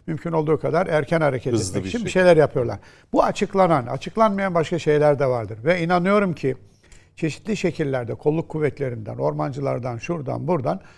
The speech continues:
Speaker 1: bu tür şeyler olmasın diye ciddi çabalar vardır ve yıllardan beri olup biten bir şey. Mesela terör olayları konusunda biz sadece gerçekleştirilmeye çalışılan ve dolayısıyla bir şekilde kamuoyuna mal olanı biliriz.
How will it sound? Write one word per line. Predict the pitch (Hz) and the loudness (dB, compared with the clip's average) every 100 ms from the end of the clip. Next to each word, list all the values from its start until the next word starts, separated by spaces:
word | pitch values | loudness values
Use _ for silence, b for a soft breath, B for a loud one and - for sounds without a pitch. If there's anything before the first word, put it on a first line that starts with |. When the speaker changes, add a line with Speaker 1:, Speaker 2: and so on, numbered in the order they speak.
| b - | b -10
Speaker 1:
bu | 247 | -4
tür | 185 | -4
şeyler | - 160 147 151 | 0 0 2 4
olmasın | 190 175 151 - 131 | 4 4 -2 -4 -8
diye | 151 196 | -6 -6
ciddi | 143 151 143 185 | -6 -6 -4 -4
çabalar | - 147 147 147 131 | 0 4 6 6 4
vardır | 123 117 110 247 175 165 | 2 -2 -4 -6 -2 6
ve | 170 156 - b b b b - | 8 8 0 b b b b -2
yıllardan | 185 220 220 247 214 | 6 6 6 2 4
beri | 185 170 | 2 4
olup | 170 - | 0 -2
biten | 135 165 156 | -2 2 2
bir | 139 | 0
şey. | - 127 | -6 -6
Mesela | 170 160 135 | -4 -2 -2
terör | - 165 233 | 0 0 0
olayları | 208 175 165 151 139 | 0 2 2 2 -2
konusunda | 151 143 - 139 170 160 | -4 -6 -10 -10 -8 -8
biz | 92 | -8
sadece | - 226 180 147 98 185 220 - b b b b | 0 0 2 0 0 0 -2 -16 b b b b
gerçekleştirilmeye | 180 185 - 196 190 185 180 - 185 190 185 196 196 | 4 4 4 -2 -2 -4 -4 -4 -4 -2 -2 -4 -4
çalışılan | - 175 160 - 151 147 170 | 0 0 0 -2 0 0 0
ve | 165 147 | -4 -2
dolayısıyla | 160 175 - 202 147 143 | 0 0 -2 -2 -2 -2
bir | 196 | -4
şekilde | 151 - 147 196 - | -4 -4 -6 -8 -4
kamuoyuna | 180 180 165 147 190 | -4 0 0 0 0
mal | 156 151 | 2 4
olanı | 147 143 143 | 4 4 2
biliriz. | 127 110 110 - | 0 -4 -8 -16